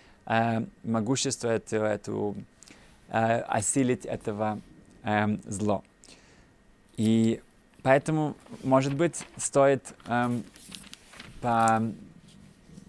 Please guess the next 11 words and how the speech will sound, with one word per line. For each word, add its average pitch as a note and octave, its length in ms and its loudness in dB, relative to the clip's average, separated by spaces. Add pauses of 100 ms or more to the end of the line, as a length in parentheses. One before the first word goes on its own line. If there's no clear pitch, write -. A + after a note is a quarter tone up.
(1120)
не-, A#2 540 -2 (140)
кому, A#2 260 -2 (420)
кто - 180 -8
может B2 380 -4 (120)
встать A#2+ 300 -4
пораньше, A#2 520 -4 (340)
да, A2 280 -4 (100)
поэтому, A2+ 340 -4
видно, A2 320 -4
считается, A2+ 380 -4
что G#2+ 400 -2